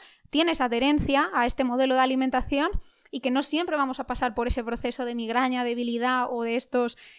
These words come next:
eh, síntomas. Pero que tengáis esos recursos y que sepáis que esto es normal, que mucha gente se agobia, "Uy, esto a ver si me va a dar algo, esto no puede ser normal". Claro, si no lo sabes, si no te lo cuentan, si no lo has leído,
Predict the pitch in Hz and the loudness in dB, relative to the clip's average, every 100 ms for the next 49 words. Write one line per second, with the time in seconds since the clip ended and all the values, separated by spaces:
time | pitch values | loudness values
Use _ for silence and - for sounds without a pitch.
0 | - 240 226 - 262 240 220 220 226 262 | -6 -4 -4 -4 -2 -2 -4 -8 -4 -2
1 | 277 294 262 262 285 302 302 285 269 311 | 0 -2 -4 -2 -2 -4 -8 -6 -6 -4
2 | 339 - 320 320 254 247 - 247 - 247 | -6 -4 -6 -4 -6 -6 -4 -4 -4 -4
3 | - 311 349 - _ _ - 277 320 269 | 0 0 0 -14 _ _ -4 2 4 4
4 | 269 285 269 240 254 262 269 269 285 233 | 4 2 -2 -4 -2 -2 0 -2 -2 -2
5 | 240 294 302 269 285 285 277 - 269 277 | 4 6 8 8 8 4 4 4 4 2
6 | 269 262 277 262 269 294 302 302 294 277 | 0 2 2 4 4 2 0 0 -2 -4
7 | 262 277 277 262 262 254 285 330 _ _ | -2 -2 -2 -2 -2 0 0 -2 _ _
8 | - 294 277 240 240 262 262 302 254 - | -4 -2 -2 -4 -2 -2 2 2 0 -2
9 | 247 247 269 262 294 320 269 233 - 247 | -2 0 0 0 0 0 0 -2 0 4
10 | 262 269 269 277 277 320 | 6 6 4 4 4 0